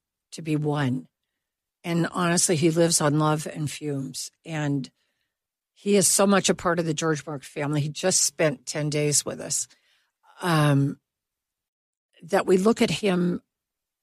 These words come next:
really, and it's just a reflection of what both the incredible care that he gets at home and the support that he gets to do things that one would not imagine. I mean, he's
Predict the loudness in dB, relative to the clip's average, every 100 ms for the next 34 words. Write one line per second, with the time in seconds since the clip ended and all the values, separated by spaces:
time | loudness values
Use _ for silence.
0 | _ -10 -2 4 6 6 4 2 -2 -6
1 | -4 -2 -2 -4 -4 -4 -4 -4 -8 -8
2 | -8 -8 -10 -10 -12 -14 -14 -10 -10 -10
3 | _ _ _ _ _ _ _ _ _ _
4 | 0 0 0 -2 -4 -4 -10 _ _ -18
5 | -18 -12 -4 -2 0 -2 -2 0 0 0
6 | 0 -2 -4 -8 -6 -4 -2 -4 -10 _
7 | _ _ _ 0 4 4 4 0 -2 -2
8 | -4 -6 -6 -4 -4 -2 -2 -2 -4 -8
9 | -10 -2 4 4 4 0 -6 _ _ _
10 | _ _ _ _ _ _ -2 -2 -2 0
11 | -2 -2 -10 _ _ _ -14 -2 2 4
12 | 4 4 2 2 -2 -6 -10 -18 -20 -12
13 | -6 -4 -2 -2 -4 -6